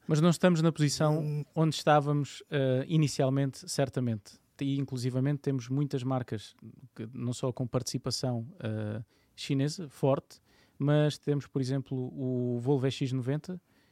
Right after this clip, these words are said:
Speaker 1: que vai ser produzido, eh, na China. Temos o Polestar, temos a Smart, que,
Speaker 2: Claro.
Speaker 1: que hoje também é uma marca do universo Geely.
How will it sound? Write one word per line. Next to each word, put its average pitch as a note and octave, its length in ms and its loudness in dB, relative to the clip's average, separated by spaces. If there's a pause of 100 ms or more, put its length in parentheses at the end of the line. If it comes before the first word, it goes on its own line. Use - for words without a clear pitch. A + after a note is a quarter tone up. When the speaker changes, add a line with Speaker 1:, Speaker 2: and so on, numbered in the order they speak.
(180)
Speaker 1:
que - 100 -16
vai C3 100 2
ser B2+ 260 -2
produzido, A#2+ 520 -4 (220)
eh, A2+ 400 -2
na A#2+ 140 0
China. D3+ 400 0 (480)
Temos C3+ 520 2
o D3+ 100 -4
Polestar, B2+ 520 0 (460)
temos D3+ 220 6
a D3 40 4
Smart, C#3 600 0 (480)
que, A2+ 100 -4
Speaker 2:
Claro. B2+ 180 0
Speaker 1:
que - 120 0
hoje C#3 140 2
também C3+ 160 0
é B2+ 40 2
uma B2+ 140 0
marca B2+ 280 -2
do B2 100 -2
universo A#2+ 840 -2
Geely. C#3 380 2